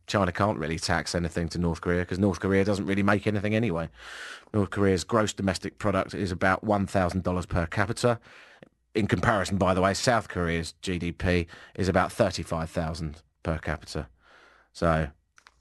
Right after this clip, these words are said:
but never let the facts get in the way of scaring people. Mexicans are rapists and Muslims shouldn't be allowed to travel. But the funny thing about Trump is, it's, he always says China can fix stuff, and it, but he actually has this peculiar love for China.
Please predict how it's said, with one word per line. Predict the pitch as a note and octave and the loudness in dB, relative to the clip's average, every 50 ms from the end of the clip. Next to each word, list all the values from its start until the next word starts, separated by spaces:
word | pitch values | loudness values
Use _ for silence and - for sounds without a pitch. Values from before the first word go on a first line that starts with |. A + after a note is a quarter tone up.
| _ _ _ _ - A2+ | _ _ _ _ -2 2
but | A2+ | 4
never | A#2+ B2 G#2+ G#2+ | 4 4 4 4
let | G2 G2 F#2+ F2 | 2 0 0 -2
the | G#2 | -2
facts | - - G#2 F#2 - - | -2 0 0 0 0 -2
get | - A#2 F2 | -4 -2 0
in | G2 | 0
the | G#2+ G2+ | 2 2
way | G2+ G#2+ | 2 2
of | G#2 - | 2 0
scaring | - - A#2 A2 G#2+ G#2+ G#2+ | 0 0 2 2 2 2 0
people. | - A#2 A#2 G#2+ - A#2+ G#2 - - _ _ _ _ _ _ _ _ _ _ _ _ _ _ - - - - - - - - - - - _ _ - B2+ | 0 0 0 0 0 -2 -4 -4 -10 _ _ _ _ _ _ _ _ _ _ _ _ _ _ -20 -20 -20 -20 -20 -20 -20 -20 -20 -20 -20 _ _ 0 0
Mexicans | A#2+ A#2 - - - A#2 A2 G#2+ | 0 0 0 -2 0 0 2 2
are | A2+ | 4
rapists | A2 A2+ A#2+ A2+ - B2+ A#2+ - | 4 4 2 2 0 -2 -2 -2
and | - A2+ | 0 0
Muslims | A#2+ B2+ A2 B2+ C#3 C3 A#2+ - | 2 2 2 2 0 0 0 0
shouldn't | C#3+ C#3 C3+ | -2 -2 0
be | A#2+ | 0
allowed | B2 B2+ B2+ B2+ | 0 2 0 0
to | - B2+ | -2 -4
travel. | - - D#3 D#3 G#2 F#2+ F2+ - _ _ _ - - _ _ - - - - - | -2 0 0 0 0 -2 -6 -6 _ _ _ -20 -20 _ _ -20 -20 -8 0 0
But | A3 | 2
the | G#3+ G#3+ | 2 2
funny | - C4+ D#4 D#4+ D4+ | 2 2 2 2 0
thing | G#3 A#3+ G3+ E3+ | 0 0 0 2
about | D3 C3+ - - | 2 0 0 0
Trump | - - B2 G#2+ G#2 F#2 A2 | 0 0 0 0 0 0 0
is, | B2+ D3+ D3+ - _ - | -2 -2 -2 -6 _ -6
it's, | - G3+ - - - - - | -6 -4 -4 -4 -4 -2 0
he | G3 G#3 | 2 4
always | G#3 A#3+ C4 A#3 | 4 4 4 0
says | - - G#3 F#3 - | 0 0 -2 -2 -2
China | - - G3 F#3 F3+ E3+ D#3 B2+ - _ - | 0 0 2 2 4 2 2 -2 -4 _ -8
can | - C3+ C3 | -4 -2 -2
fix | - - D3 - - - | 0 0 -2 -2 -2 -4
stuff, | - - G2+ G2 - | -2 0 -2 0 0
and | C#3+ D#3 | 0 0
it, | - - - - | 0 0 -2 0
but | G#3+ G#3+ | 0 0
he | A3+ B3 | 2 2
actually | C#4+ E4 E4+ E4 C#4+ B3 | 0 0 0 0 0 0
has | A3+ G#3+ G3+ | 0 0 0
this | G3+ F#3+ | -2 -6
peculiar | - - G3 - - - A#3 A3+ A3 G#3+ G3+ | -6 -8 -10 -8 -4 -2 0 2 4 4 4
love | G3+ A3+ A#3+ A#3 F#3+ | 4 2 0 0 -2
for | - - B2 | -6 -8 -6
China. | - - G2 E2+ D#2 A#1+ G1+ - | -4 -4 -4 -4 -6 -6 -8 -14